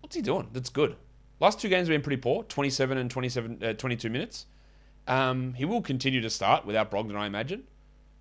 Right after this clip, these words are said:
But at this point, he's just, like, a theoretical must-hold.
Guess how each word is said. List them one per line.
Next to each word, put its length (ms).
But 120
at 140
this 160
point, 300
he's 180
just, 220
like, 140
a 40
theoretical 680
must-hold. 640